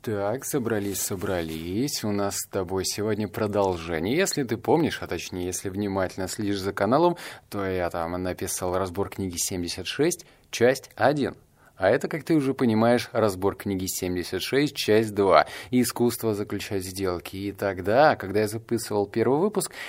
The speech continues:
я немножечко переживал, а вдруг книга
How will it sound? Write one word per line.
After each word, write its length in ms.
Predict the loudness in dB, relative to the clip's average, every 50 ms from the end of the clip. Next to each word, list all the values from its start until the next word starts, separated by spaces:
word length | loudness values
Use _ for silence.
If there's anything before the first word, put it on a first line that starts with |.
| -12 -8
я 260 | -4 -2 0 2 2 2
немножечко 580 | 2 0 0 -2 -2 -2 -4 -6 -6 -6 -6
переживал, 600 | -4 -2 0 0 0 0 0 -2 -2 0 0 0
а 80 | -2 -2
вдруг 400 | -2 0 2 2 2 2 0 -6 -12 -16 -20 -20 -20 -16 -12
книга 680 | -6 -2 0 0 2 2 2 2 4 4 4 2